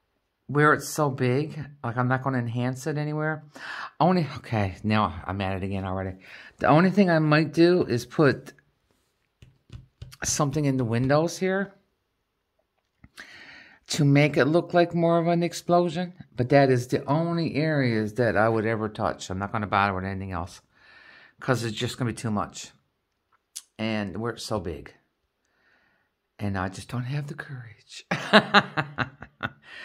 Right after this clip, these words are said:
So anyway, um, I'll link all the who, what's, when's, where's, and what's for the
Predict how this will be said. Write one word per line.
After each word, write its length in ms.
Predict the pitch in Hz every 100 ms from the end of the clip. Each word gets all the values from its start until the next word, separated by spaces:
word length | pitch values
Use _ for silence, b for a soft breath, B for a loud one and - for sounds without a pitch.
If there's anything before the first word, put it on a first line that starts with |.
| B B B
So 200 | - 185
anyway, 560 | 185 190 175 170 175 165
um, 580 | 156 147 147 110 98 - _ _ _ -
I'll 200 | 151 165
link 180 | 170 156
all 160 | 151
the 120 | 139
who, 180 | 139 156
what's, 340 | 139 139 - -
when's, 300 | 135 131 123
where's, 400 | 131 135 127 120
and 140 | 117
what's 300 | 123 - -
for 200 | - 120
the 400 | 113 104 98